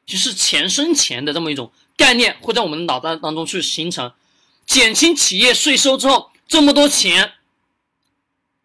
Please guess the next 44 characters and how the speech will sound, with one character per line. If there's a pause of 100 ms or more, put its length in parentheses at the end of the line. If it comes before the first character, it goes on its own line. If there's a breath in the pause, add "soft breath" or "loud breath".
(440)
企
业
家， (200)
也
就
是
这
些 (260)
中
小
企
业
主、 (200)
中
产
人
群
手
上 (180)
有
钱
了， (180)
他
肯
定
会
去
做
相
对
应
的
投
资， (300)
这
是
一
定
的， (280)
对
吧？
你
是
指，